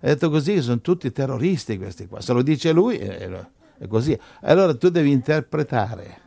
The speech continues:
devi interpretare, dici, "Ah, ah, i veri terroristi,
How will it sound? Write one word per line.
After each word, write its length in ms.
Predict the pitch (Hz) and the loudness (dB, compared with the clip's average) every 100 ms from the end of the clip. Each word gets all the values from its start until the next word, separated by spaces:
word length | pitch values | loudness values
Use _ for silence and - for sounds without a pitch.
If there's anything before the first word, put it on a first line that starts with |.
| _ _ | _ _
devi 300 | - 107 101 | -8 -6 -6
interpretare, 400 | 120 120 104 101 | -6 -6 -6 -6
dici, 140 | 101 113 | -6 -8
"Ah, 580 | - - - - - - - - - _ _ _ _ _ | -8 -8 -10 -14 -16 -16 -14 -14 -16 _ _ _ _ _
ah, 380 | 208 101 - - | -6 -4 -4 -6
i 80 | 117 | 0
veri 260 | 120 202 202 | 4 6 6
terroristi, 640 | 156 143 135 120 - | 4 6 6 4 2